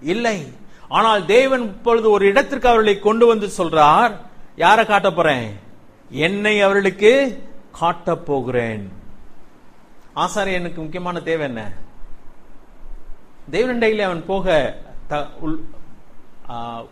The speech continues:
போகக்கூடியவனாக அவன் இருக்க வேண்டும். தேவனிடத்திலே பேசக்கூடியவனாக இருக்க வேண்டும். தேவனுடைய சமூகத்திலே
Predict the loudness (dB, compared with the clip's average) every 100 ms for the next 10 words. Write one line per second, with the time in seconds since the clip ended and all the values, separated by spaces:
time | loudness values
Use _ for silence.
0 | -4 -2 0 -2 -2 0 0 0 -2 -4
1 | -6 -8 -8 -8 -8 -10 -10 -12 -14 -12
2 | -12 -12 -10 0 4 6 4 4 2 6
3 | 4 4 0 2 2 2 2 0 0 0
4 | -2 -4 -6 -8 -10 -14 -20 -20 -10 2
5 | 2 4 0 -2 0 0 2 0